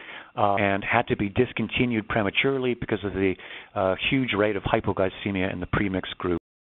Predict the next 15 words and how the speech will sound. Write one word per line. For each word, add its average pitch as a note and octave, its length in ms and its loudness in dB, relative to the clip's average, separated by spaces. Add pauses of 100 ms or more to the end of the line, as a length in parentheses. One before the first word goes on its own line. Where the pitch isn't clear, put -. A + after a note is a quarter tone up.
(120)
Uh, - 640 -4
sixty-four A2+ 300 2
percent G#2 380 0
of G#2 80 -2 (340)
people A2+ 240 -4
were G#2 120 -4
going G#2 260 -4
hypoglycemia. F#2 800 -6
They F2+ 80 -6
had G#2 160 -4
to G2+ 180 -10
stop F#2 260 -6
the G2+ 60 -10
trial. F2 380 -4 (420)
So, G#2+ 140 4